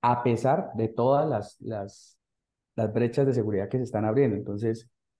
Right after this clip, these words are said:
vamos a tener que montarnos y vamos a tener que asegurar y vamos a tener que ser conscientes de todo eso y vamos a tener que aprender muy rápidamente cómo hacer esto. Entonces,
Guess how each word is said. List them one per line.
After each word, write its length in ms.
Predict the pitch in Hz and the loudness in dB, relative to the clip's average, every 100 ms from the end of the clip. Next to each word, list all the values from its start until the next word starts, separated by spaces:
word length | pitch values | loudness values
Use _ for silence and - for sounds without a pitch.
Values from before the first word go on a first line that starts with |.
| _ _ _ _ - | _ _ _ _ -2
vamos 340 | 113 117 139 | 2 4 2
a 60 | 127 | 0
tener 240 | 107 104 | -2 -2
que 80 | 123 | 0
montarnos 600 | 131 131 123 135 147 147 | 0 2 0 2 -2 -2
y 160 | 127 120 | 2 4
vamos 280 | 127 175 160 | 4 2 -2
a 60 | |
tener 240 | 127 117 117 | -4 -6 -4
que 120 | 123 | -4
asegurar 600 | 131 123 120 113 131 - | -2 -2 0 0 -2 -6
y 120 | 110 | -4
vamos 240 | 113 139 147 | 0 0 -2
a 40 | |
tener 280 | 110 107 117 | -4 -6 -6
que 100 | 123 | -4
ser 180 | 120 120 | -2 -2
conscientes 460 | 120 117 117 120 | -2 0 0 0
de 40 | 113 | 0
todo 100 | 113 | 2
eso 80 | |
y 40 | 120 | 2
vamos 220 | 113 139 | 2 0
a 40 | 139 | 0
tener 200 | 107 113 | -4 -2
que 120 | 123 | -2
aprender 680 | 123 127 117 113 139 - - _ | 0 0 2 2 2 0 -10 _
muy 240 | 131 147 143 | 0 0 2
rápidamente 840 | 147 147 156 120 110 131 - - _ _ _ _ _ - | 0 0 -2 -2 -4 -4 -8 -12 _ _ _ _ _ -4
cómo 240 | 120 120 | 0 2
hacer 220 | 120 120 | 2 2
esto. 240 | 147 151 120 | 2 0 -12
Entonces, 600 | 104 110 101 120 123 | -12 -10 -6 -6 -6